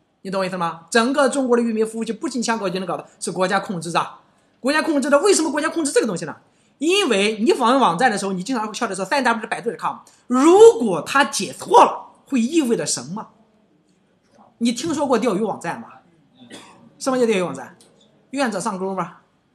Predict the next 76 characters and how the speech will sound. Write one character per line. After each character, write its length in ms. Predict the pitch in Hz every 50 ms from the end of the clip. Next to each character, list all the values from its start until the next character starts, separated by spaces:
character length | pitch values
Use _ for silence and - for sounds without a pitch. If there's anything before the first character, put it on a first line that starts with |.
| _ _ _
我 220 | - 220 240 233
做 220 | 220 233 311 302 285
一 100 | 262 226
个 120 | 226 233
和 160 | - - 247
京 300 | 240 - - 302 285 269
东 160 | 220 262 262 254
一 160 | 240 285 302
模 220 | 254 240 233 240
一 180 | 240 202 208 220
样 220 | 277 262 233 208
界 180 | - 233 226 202
面 160 | 196 196 185
的 60 | 185
网 200 | 170 160 127 131
站， 220 | 151 185 165 - - -
请 220 | - - 160 143
问 140 | 160 156 - -
你 100 | 175 190
打 160 | - 175 160
开 120 | - -
的 60 | 175 170
时 100 | 175 160
候， 60 | 156
你 160 | 160 180 190
有 120 | 240 277 202
辨 240 | - 277 233 190 175
别 80 | 185 180
能 160 | 165 165 175
力 80 | 196 190
吗？ 180 | 175 170 170 - _ _ _ _ _ _ _ _ _ _ _ _ _
没 160 | - 190 220 285
有 80 | 277
辨 140 | 214 226 185
别 100 | 185 170
能 120 | 170 170
力。 40 | 170
我 100 | 165 180
告 100 | 185 220
诉 60 | 190 208
你 60 | 202
怎 80 | 175 165
么 60 | 185
做 80 | -
啊。 400 | 214 240 240 - - - - - - - _ _ _ _ _ _
如 540 | 262 269 294 349 370 415 440 440 427 -
果 560 | - 226 202 190 185 190 208 214 - - - -
这 140 | 269 247 208
个 60 | 208
D 160 | 220 262 240
N 80 | 214 208
S 60 | 240
服 180 | 226 - 185 214
务 60 | 220
器 300 | - - - 220 165 156
你 60 | 185
把 180 | 226 - - -
它 80 | - 160
黑 200 | - - 208 226
了， 140 | - - - _ _ -
你 160 | 202 240 302
把 200 | - - 170 175
京 360 | 175 - - 359 381 370 285
东 180 | 381 370 370 277
点 160 | - - -
com 340 | - - 294 240 190 180 151 -
改 160 | - 180 - 120
成 220 | - - 294 349 294
你 80 | 151 117
的 100 | - 120
I 200 | - 151 156 143
P， 280 | 139 - - 147 135 - _
也 180 | 180 220 240
就 140 | 285 392 381
是 60 | 277
说 180 | - 285 277